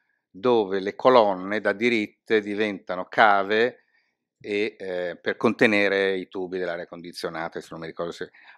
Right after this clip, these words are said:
avevo capito bene, però la Lambda aveva questo tema formale che era passare dalla forma verticale alla forma orizzontale in una forma cava. La gamba, che è una forma strutturale che resiste ai carichi,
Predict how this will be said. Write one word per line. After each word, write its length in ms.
avevo 220
capito 340
bene, 240
però 320
la 140
Lambda 420
aveva 300
questo 360
tema 280
formale 600
che 180
era 180
passare 480
dalla 180
forma 320
verticale 560
alla 140
forma 240
orizzontale 560
in 80
una 160
forma 420
cava. 480
La 140
gamba, 480
che 100
è 40
una 120
forma 300
strutturale 800
che 100
resiste 460
ai 80
carichi, 600